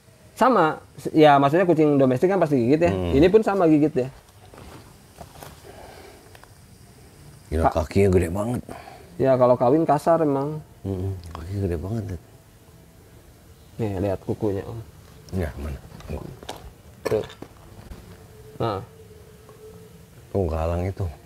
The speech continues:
Speaker 2: rumput.
Speaker 1: Nih, tuh. Segini tuh
Speaker 2: Iya.
Speaker 1: kukunya. Tuh, taring giginya tuh.
Speaker 2: Hmm. Taringnya udah kelihatan dari tadi gede.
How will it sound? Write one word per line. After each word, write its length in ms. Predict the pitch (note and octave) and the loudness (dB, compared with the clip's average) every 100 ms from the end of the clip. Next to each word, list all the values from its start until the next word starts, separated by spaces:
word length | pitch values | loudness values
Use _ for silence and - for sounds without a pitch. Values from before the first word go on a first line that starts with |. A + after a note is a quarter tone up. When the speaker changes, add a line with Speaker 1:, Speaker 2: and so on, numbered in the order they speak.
| - | -14
Speaker 2:
rumput. 320 | - G2 G2+ - - - - - - | -4 -2 -2 -4 -12 -20 -20 -20 -8
Speaker 1:
Nih, 180 | B2 G#2 A2+ | -4 -4 -6
tuh. 160 | A2+ F#2 - - - - - - - - - - - - - | -6 -6 -8 -20 -20 -20 -20 -20 -20 -20 -20 -18 -18 -16 -8
Segini 400 | B2 B2 D3 C3 | -2 0 0 -2
tuh 180 | - - - - - | -6 -16 -18 -20 -12
Speaker 2:
Iya. 240 | D#2 E2 F#2+ | -6 -2 -2
Speaker 1:
kukunya. 200 | C#2+ A#2 - - - - - - | -4 -14 -18 -20 -20 -20 -18 -4
Tuh, 180 | B2 A#2 | -2 -2
taring 300 | - A2+ A#2 | 0 0 2
giginya 400 | A#2+ A#2 A2+ G#2+ | 2 2 0 -2
tuh. 160 | G#2+ - - - - | -6 -12 -20 -20 -10
Speaker 2:
Hmm. 220 | D#2 D2 B1+ - - - - - - - - - - - - - - - - - - | -6 -4 -6 -12 -18 -20 -20 -20 -18 -18 -16 -16 -16 -18 -18 -20 -20 -20 -20 -20 -6
Taringnya 360 | - F2+ G2+ C3 | 2 2 4 2
udah 100 | A2+ | 2
kelihatan 360 | F2+ G#2 A#2 G#2 | 4 2 2 0
dari 140 | E2+ | 2
tadi 200 | G2 G#2+ | 2 0
gede. 280 | F#2 F#2 F#2 | 2 0 0